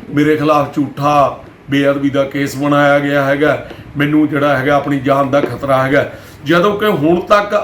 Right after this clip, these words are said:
ਅਦਾਲਤ ਦੇ ਵਿੱਚ ਜਾਂ ਪੁਲਿਸ ਕੋਲ ਕੋਈ ਦਰਖਾਸਤ ਨਹੀਂ ਹੈਗੀ ਇਸ ਤਰ੍ਹਾਂ ਦੀ ਕਿ ਉਸ ਦਾ ਜਿਹੜਾ ਹੈਗਾ ਕੋਈ ਸਿਕਿਉਰਿਟੀ ਰੀਜ਼ਨ ਹੈਗਾ। ਪਰ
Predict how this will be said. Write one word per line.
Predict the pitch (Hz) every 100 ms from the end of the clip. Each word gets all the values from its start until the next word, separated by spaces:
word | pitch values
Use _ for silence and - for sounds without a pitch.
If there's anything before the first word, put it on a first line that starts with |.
| 175
ਅਦਾਲਤ | 156 151 165 165 170
ਦੇ | 190
ਵਿੱਚ | 180 190 196
ਜਾਂ | 196 175
ਪੁਲਿਸ | 170 165 170 165
ਕੋਲ | - 185
ਕੋਈ | 185 196 202 233
ਦਰਖਾਸਤ | 196 - 165 160 160
ਨਹੀਂ | 175 175
ਹੈਗੀ | 165 165 175
ਇਸ | 156
ਤਰ੍ਹਾਂ | - 156 160
ਦੀ | 165 190 - - - -
ਕਿ | 190 202 190
ਉਸ | 190 196 165
ਦਾ | 180 185
ਜਿਹੜਾ | 165 170 151
ਹੈਗਾ | 156 185
ਕੋਈ | 185 175 151
ਸਿਕਿਉਰਿਟੀ | 151 - 175 165 170 139
ਰੀਜ਼ਨ | 131 156 135
ਹੈਗਾ। | 123 117 107 - - - -
ਪਰ | 208 233